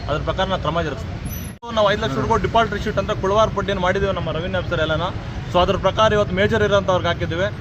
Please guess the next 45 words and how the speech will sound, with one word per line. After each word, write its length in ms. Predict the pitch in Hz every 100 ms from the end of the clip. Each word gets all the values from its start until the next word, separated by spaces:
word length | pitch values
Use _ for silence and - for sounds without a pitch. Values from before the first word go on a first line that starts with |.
| - -
ಇನ್ನು 180 | - 190
ಸಣ್ಣ 260 | 165 180 220
ಪುಟ್ಟ 220 | 208 202
ಕಟ್ಟಬೇಕಾಗಿ 480 | 196 185 185 190 185
ಹತ್ತು 140 | 160
ಸಾವಿರ, 180 | 202 202
ಇಪ್ಪತ್ತು 220 | 190 185
ಸಾವಿರ 140 | 185 175
ಕಟ್ಟಬೇಕಾಗಿರೋರಿಗೆ 580 | 175 180 175 170 180
ಅವ್ನಿಗೆ 200 | 175 170
ಒಂದು 120 | 165 160
ಮೂರು 160 | 180
ದಿವಸ 140 | 170 196
ಕಾಲಾವಕಾಶ 540 | 170 170 185 165 147
ಕೊಟ್ಟಿದ್ದೀವಿ. 440 | 143 135 139 170 190 - - - -
ಸೋಮವಾರದ 380 | 196 214 214
ಒಳಗಡೆ 380 | 208 190 190 196
ಬಂದು 220 | 185 190
ನಗರಸಭೆಗೆ 960 | 170 160 185 196 185 180 180 131 123 139
ಕಟ್ಟಬೇಕು. 440 | 143 165 156 135 - - - -
So 80 |
ಇನ್ನೊಂದು 300 | 202 233 247
ಗಮನಿಸಬೇಕು, 540 | 214 214 220 202 226 233
ನಾವು 180 | 208 170
ಯಾರೂ 220 | 170 226
ಅವ್ರ 160 | 208
ಅಂಗಡಿಗೆ 260 | 180 190 208
ಹೋಗಬಾರ್ದು. 380 | 170 165 160 - - - - - - - - -
ಅವರೇ 320 | 147 208 240 220
ಸಹ 200 | 208 208
ಬಂದು 240 | 202 220
ನಗರಸಭೆಗೆ 600 | 196 196 196 208 208 214
ಪ್ರತಿ 200 | 190 208
ತಿಂಗಳು 260 | 214 214 214
ಅವ್ರಿಗೆ 240 | 190 175
ಏನು 120 | 208
ಕೊಟ್ಟಿದ್ದೀವೋ 320 | 208 190 202
ಅದನ್ನು 300 | 190 185 202
ಕಟ್ಟಬೇಕಂತ 480 | 180 180 208 190 180
ನಾವು 300 | 196 185 185
ಈಗಾಗಲೇ 260 | 175 180 190
terms 240 | 180 175
and 140 | 202 190
conditions-ಅಲ್ಲಿ 600 | 185 175 170 165 185 196
ಕೊಟ್ಟಿರ್ತೀವಿ. 440 | 160 160 - -